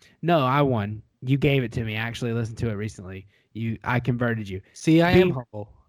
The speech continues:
Speaker 1: The Star of Numbers on C B S.
Speaker 2: Yes,
Speaker 1: Uh,
Speaker 2: Numbers.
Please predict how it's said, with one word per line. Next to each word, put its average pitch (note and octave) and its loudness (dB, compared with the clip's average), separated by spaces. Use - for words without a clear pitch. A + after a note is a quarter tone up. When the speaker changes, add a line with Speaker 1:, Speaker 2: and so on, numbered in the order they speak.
Speaker 1:
The E3+ 0
Star F#3+ 4
of D#3 -2
Numbers D3+ -4
on C#3+ -8
C C3+ -8
B D3 -2
S. B2+ -8
Speaker 2:
Yes, C#4 4
Speaker 1:
Uh, E3 -4
Speaker 2:
Numbers. F4 0